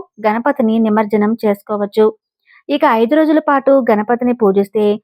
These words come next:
ఇక మీ ఇల్లంతా అష్టైశ్వర్యాలతో నిండిపోతుంది. ఐదవ రోజు అంటే ఆగస్టు ముప్పై ఒకటి ఆదివారం నాడు గణపతిని నిమజ్జనం చేసుకోవచ్చు. అదేవిధంగా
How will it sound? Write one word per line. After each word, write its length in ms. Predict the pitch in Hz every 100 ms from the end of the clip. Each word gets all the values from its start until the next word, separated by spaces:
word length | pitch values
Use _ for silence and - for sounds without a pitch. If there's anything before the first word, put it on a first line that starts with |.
| _ _ 247
ఇక 140 | 262
మీ 140 | 311 302
ఇల్లంతా 440 | 240 233 277 277 294
అష్టైశ్వర్యాలతో 960 | 247 - 226 233 - 233 220 208 220 226
నిండిపోతుంది. 720 | 220 202 214 208 202 202 214 220 _ _ _ -
ఐదవ 360 | 226 254 302
రోజు 280 | 311 311 294
అంటే 320 | 302 233 233 226 196 - 240
ఆగస్టు 400 | 233 262 302 330
ముప్పై 320 | 285 214 220 220
ఒకటి 300 | 214 208 247 370 -
ఆదివారం 520 | 214 220 262 269 269 262
నాడు 260 | 226 214 220 214 -
గణపతిని 540 | 220 220 240 269 226 214
నిమజ్జనం 500 | 226 214 214 202 208 220 240
చేసుకోవచ్చు. 680 | 208 202 - 202 190 220 214 - _ _ _ _ _ _
అదేవిధంగా 720 | 233 254 349 311 247 240 240